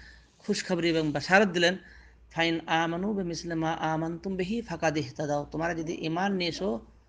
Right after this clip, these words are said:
সাহাবীদের মতন, তাহলে তোমরা কি হয়ে যাবে? কামিয়াব হয়ে যাবে। কোনো সাহাবীদের মধ্যে আপনি পাবেন না যে কোনো সাহাবী বলেছেন যে, "আমি দেওবন্দি ছিলাম", বা কোনো সাহাবী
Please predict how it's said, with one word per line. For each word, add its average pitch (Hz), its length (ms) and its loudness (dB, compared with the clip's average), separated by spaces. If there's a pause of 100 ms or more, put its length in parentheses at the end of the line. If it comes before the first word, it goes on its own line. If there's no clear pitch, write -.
(200)
সাহাবীদের 196 600 6
মতন, 147 280 -2
তাহলে 170 260 0
তোমরা 175 220 -2
কি 165 160 -4
হয়ে 175 100 0
যাবে? 165 280 2 (680)
কামিয়াব 143 380 4
হয়ে 143 140 0
যাবে। 147 200 -4 (540)
কোনো 196 220 0
সাহাবীদের 180 460 0
মধ্যে 165 240 0
আপনি 165 160 0
পাবেন 165 240 2
না 156 280 2 (320)
যে 160 80 -6
কোনো 196 260 0
সাহাবী 170 360 0
বলেছেন 160 380 0
যে, 156 80 4
"আমি 156 300 2 (440)
দেওবন্দি 156 420 4
ছিলাম", 151 420 2 (460)
বা 160 140 2
কোনো 170 240 -2
সাহাবী 156 500 4